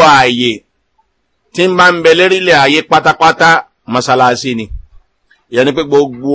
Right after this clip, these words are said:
ààyè tá a bá lè rí lórílẹ̀ ayé pátápátá, gbogbo ẹ̀ mọ́sálásí ni. Ìtumọ̀ eléyìí ni pé kò síbi tí Ọlọ́run Ọba subhanahu wa ta'ala tí ò ti yọ̀ǹda fún wa ká ti kírun fọ́lọ́run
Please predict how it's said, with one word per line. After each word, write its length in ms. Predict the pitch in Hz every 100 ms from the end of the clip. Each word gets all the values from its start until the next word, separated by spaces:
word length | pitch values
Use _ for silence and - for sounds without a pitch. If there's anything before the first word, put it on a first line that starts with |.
| 135
ààyè 280 | 117 104 95 - _ _ _ _ _ _
tá 80 | 143 147
a 60 | 143
bá 160 | 139 160
lè 160 | 147 131 120 101
rí 140 | 110 135 -
lórílẹ̀ 460 | 117 139 160 151 135
ayé 180 | 123 139
pátápátá, 640 | - 143 143 - 139 151 147 - _ _
gbogbo 440 | 110 123 117 110 123
ẹ̀ 100 | 117
mọ́sálásí 640 | 101 113 120 120 120 - 127
ni. 140 | 113 104 _ _ _ _ _ -
Ìtumọ̀ 360 | 135 190 185 170
eléyìí 340 | 196 208 156
ni 100 | 151
pé 140 | 143 170
kò 160 | - 151
síbi 320 | 143 202 185 185
tí 140 | - 196
Ọlọ́run 480 | 185 202 190 160 151
Ọba 180 | 139 143
subhanahu 680 | - 123 135 165 165 139
wa 120 | 127 120
ta'ala 520 | 123 135 160 156 123
tí 160 | 110 -
ò 140 | 180 -
ti 140 | - 127
yọ̀ǹda 340 | 120 113 110 120
fún 200 | 117 139
wa 120 | 127 120
ká 160 | 135 131
ti 120 | 117 - - _
kírun 300 | 147 131 110
fọ́lọ́run 360 | 131 120 117